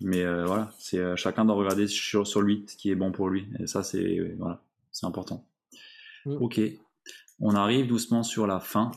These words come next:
Speaker 1: euh, de cette interview. Et j'ai envie de te demander, c'est une question que t'aurais eu envie que je te pose et que j'ai pas posée.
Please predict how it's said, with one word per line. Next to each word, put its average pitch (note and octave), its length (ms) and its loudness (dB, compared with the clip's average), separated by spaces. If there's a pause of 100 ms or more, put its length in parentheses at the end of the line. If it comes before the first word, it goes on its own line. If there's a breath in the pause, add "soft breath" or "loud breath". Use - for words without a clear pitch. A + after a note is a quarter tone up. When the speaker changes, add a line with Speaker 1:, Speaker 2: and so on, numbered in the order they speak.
(140)
Speaker 1:
euh, F#2+ 400 0
de F#2+ 80 -6
cette F#2+ 200 -4
interview. G#2 680 0
Et G2 100 0
j'ai G2 80 0
envie A#2+ 140 4
de A#2+ 40 -4
te A#2+ 80 -2
demander, G#2+ 400 4
c'est A#2+ 160 -4
une G2+ 120 0
question A#2 500 0
que G2+ 80 -2
t'aurais G2 280 2
eu G#2+ 40 6
envie G#2 240 4
que - 60 -4
je - 60 -10
te G#2 40 0
pose G#2+ 320 2
et G2 40 2
que F#2 60 -2
j'ai F2+ 80 0
pas G2+ 140 -2
posée. F2+ 300 -2